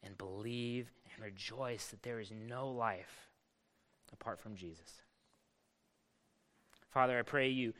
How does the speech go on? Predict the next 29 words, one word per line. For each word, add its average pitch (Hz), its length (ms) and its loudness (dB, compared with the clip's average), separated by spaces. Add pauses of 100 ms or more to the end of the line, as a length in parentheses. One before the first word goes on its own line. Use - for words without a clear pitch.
(140)
destroy 139 640 6
any 131 220 0
unbelief, 127 640 2
you 131 60 -2
destroy 147 420 2
any 139 160 0
distraction 131 800 4 (180)
from 135 260 4 (160)
the 143 120 6
gospel, 135 440 6
from 127 220 2
Jesus 123 480 -2
in 117 100 0
our 117 140 4
lives. 107 540 2 (1080)
And 120 80 0
you 127 80 0
make 135 220 4
us 151 120 -2
into 139 140 0
people 143 340 0
like 123 200 6
John 117 480 0 (240)
who 120 160 -2
go 131 320 4
about 120 320 6
saying, 107 560 0 (480)
"I 120 400 4 (120)
believe 110 420 0